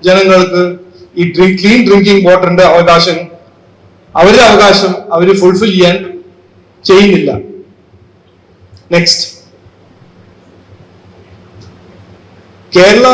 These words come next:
trails far behind and എനിക്ക് ഏറ്റവും ഇമ്പോർട്ടന്റ്, എനിക്ക് വേണ്ടി, എനിക്ക് എന്റെ കോണ്ടെക്സ്റ്റിൽ തിരുവനന്തപുരം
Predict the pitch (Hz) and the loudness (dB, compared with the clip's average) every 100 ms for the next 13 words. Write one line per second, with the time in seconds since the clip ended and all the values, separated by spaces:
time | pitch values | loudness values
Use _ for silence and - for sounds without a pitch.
0 | 247 214 220 220 - 190 190 190 196 196 | 0 2 4 2 0 0 0 2 2 2
1 | 208 254 - 185 180 180 - 175 202 - | 2 -2 -6 -6 -6 -6 -10 -6 -4 -2
2 | 240 214 202 226 220 214 196 196 208 202 | 0 2 2 0 -2 0 -2 0 2 2
3 | 208 190 202 196 214 190 190 - 190 175 | 2 2 2 2 2 2 0 -4 -4 -2
4 | 196 220 196 180 208 220 196 190 185 - | 0 2 2 4 2 2 2 0 -2 -4
5 | 175 208 - _ _ _ 202 202 247 240 | -4 -6 -8 _ _ _ 0 2 2 2
6 | 220 185 | 2 2